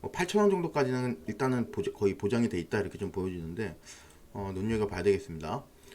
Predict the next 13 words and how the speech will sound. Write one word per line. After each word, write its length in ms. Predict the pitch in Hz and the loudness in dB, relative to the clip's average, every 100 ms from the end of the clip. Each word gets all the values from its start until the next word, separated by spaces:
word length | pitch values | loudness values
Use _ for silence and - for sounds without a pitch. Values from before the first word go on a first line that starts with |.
| - - - - - - - - - | -20 -20 -20 -20 -8 -6 -4 -8 -4
자, 80 | 135 117 101 | -2 0 0
아무튼 260 | 95 117 127 | 0 -2 -4
코난, 480 | - 180 190 110 - - - - - - - - - - - - - - - - | -2 0 2 0 -2 -6 -10 -12 -12 -12 -12 -12 -12 -16 -20 -20 -10 -10 -10 -12
자, 140 | 110 | -12
삼만 340 | 104 139 170 160 | -10 -6 -2 -2
삼천팔백오십 800 | 160 156 143 175 160 127 104 131 | -2 -4 -6 -4 0 2 2 2
원까지 260 | 135 135 120 | 0 2 2
내려갔는데, 680 | 98 95 92 95 135 123 - - - - - - - - - - - - | 2 0 -2 -2 -2 -2 -8 -20 -20 -20 -20 -20 -20 -20 -20 -20 -20 -4
<clears throat> 1600 | - 143 104 - - - - - - - - - - - - - | 2 4 2 -4 -14 -20 -20 -20 -20 -20 -20 -20 -20 -14 -14 -14
손절 480 | - 139 127 131 147 | -6 0 2 0 -2
삼만 340 | 139 139 123 | -6 -4 -2
삼천 300 | 135 135 123 | -2 -2 -4
원. 260 | 90 139 | -4 -8